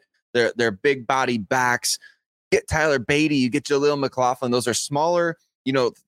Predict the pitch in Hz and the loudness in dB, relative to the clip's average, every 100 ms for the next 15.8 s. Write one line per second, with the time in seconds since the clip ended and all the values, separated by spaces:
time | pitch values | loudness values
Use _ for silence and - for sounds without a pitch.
0 | _ - 139 175 160 117 107 117 - - | _ -4 0 0 0 0 0 0 -4 -2
1 | 139 143 143 - 151 131 143 170 127 120 | 0 0 0 -2 0 0 0 0 2 2
2 | 117 107 - - 127 131 - 107 131 131 | 2 0 -2 0 2 2 -2 -2 0 0
3 | 104 123 135 139 151 143 127 120 - - | 0 0 0 0 0 2 2 0 -2 0
4 | 143 123 123 113 143 135 107 120 - 131 | 0 2 -2 0 2 2 0 -2 0 0
5 | 139 110 123 - 117 123 - 107 98 120 | 0 0 -2 0 2 2 0 -2 -2 0
6 | 120 117 101 120 120 107 - 127 123 - | 0 0 0 2 2 -2 0 0 2 0
7 | 127 127 - 110 - 131 123 - - - | 0 0 2 0 0 -2 0 -2 -8 -18
8 | _ 127 180 196 165 139 123 147 131 98 | _ -2 0 2 2 2 0 0 -2 -2
9 | 113 107 107 107 107 104 92 117 110 101 | 0 0 0 2 2 0 0 0 0 0
10 | 113 143 117 95 - 113 107 - 113 104 | -2 0 0 0 0 0 0 -2 -2 0
11 | 110 104 - 107 - 107 101 95 95 110 | 0 -2 -2 -6 0 0 0 -2 -2 -2
12 | 117 104 101 101 - 107 104 95 - 113 | 0 -2 -2 -6 -4 0 0 0 0 0
13 | 110 107 98 92 - - 120 113 113 - | 2 2 0 0 -4 -2 0 2 0 0
14 | 107 92 113 107 - 107 113 117 107 107 | -2 0 0 -2 -2 0 0 0 -2 0
15 | 107 98 - 98 113 135 117 107 | -2 -2 -4 -2 0 0 0 -2